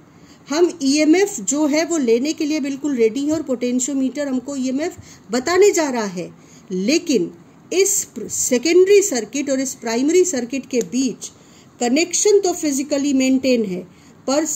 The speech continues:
कनेक्शन, अ, करंट का जो फ्लो है वो बिल्कुल बंद हो गया है, ना इससे इधर आ रहा है ना इससे इधर जा रहा है। अब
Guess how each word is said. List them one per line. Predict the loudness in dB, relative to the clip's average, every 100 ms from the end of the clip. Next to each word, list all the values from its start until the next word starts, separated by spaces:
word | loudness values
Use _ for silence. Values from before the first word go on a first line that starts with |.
| -8 -6
कनेक्शन, | -4 -2 -2 -2 2 2
अ, | 2 -4 -6 -6 -4
करंट | 0 2 2 0 -2
का | -4
जो | -2 -4
फ्लो | -2 0
है | 0
वो | 0
बिल्कुल | -2 -2 -4 -4
बंद | -6 -10
हो | -12
गया | -12 -16
है, | -16 -20 -20 -20 -6
ना | -2 -2 -2
इससे | -2 -2 -2 -4
इधर | -4 -6 -4
आ | -4 -4 -6
रहा | -6
है | -6 -6 -8 -20 -10
ना | -6 -6 -4
इससे | -4 -4 -6
इधर | -6 -6 -6
जा | -6 -10
रहा | -12 -18
है। | -20 -20 -20 -20 -20 -20 -20 -20 -20 -8
अब | -6 -6